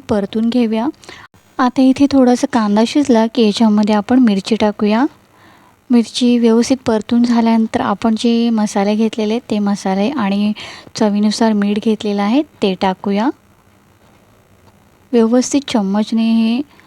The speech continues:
अ, कांद्या तेलामध्ये परतून घेणार आहोत आणि मग याच्यामध्ये बटाटा जो कापून घेतलेला आहे ते टाकूया. बटाटा आपल्याला वाफेवरती शिजवायचा आहे, तुम्ही आधी शिजून घेतलात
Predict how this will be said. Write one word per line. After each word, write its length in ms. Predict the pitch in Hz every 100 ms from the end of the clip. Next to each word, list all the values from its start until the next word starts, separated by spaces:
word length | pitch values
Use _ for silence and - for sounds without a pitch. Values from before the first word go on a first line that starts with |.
| - - - -
अ, 400 | 208 202 202 208 277 _ _ _ _ -
कांद्या 380 | 220 196 196 208 -
तेलामध्ये 520 | 214 196 202 202 226
परतून 500 | 220 190 185 208 214
घेणार 380 | 226 214 208 202
आहोत 240 | 202 262 - _ _ _ _ _ _ _ _ _ _ _ _ - - - -
आणि 220 | 220 220
मग 160 | 226 277
याच्यामध्ये 540 | 247 - 214 202 202
बटाटा 480 | 220 196 190 190 208
जो 200 | 202 220 233
कापून 340 | 208 185 202
घेतलेला 340 | 196 208 202 196
आहे 80 | 220
ते 240 | - 196 196
टाकूया. 460 | 175 - 190 214 311 _ _ _ _ _ _ _ _ - -
बटाटा 400 | 233 214 240 254
आपल्याला 340 | 254 247 247 247
वाफेवरती 680 | 214 185 226 226 226 262
शिजवायचा 640 | 262 254 202 208 202 196 202
आहे, 240 | 202 247
तुम्ही 320 | 269 226 214
आधी 360 | 240 208 196 220
शिजून 380 | - 220 220 220
घेतलात 300 | 214 214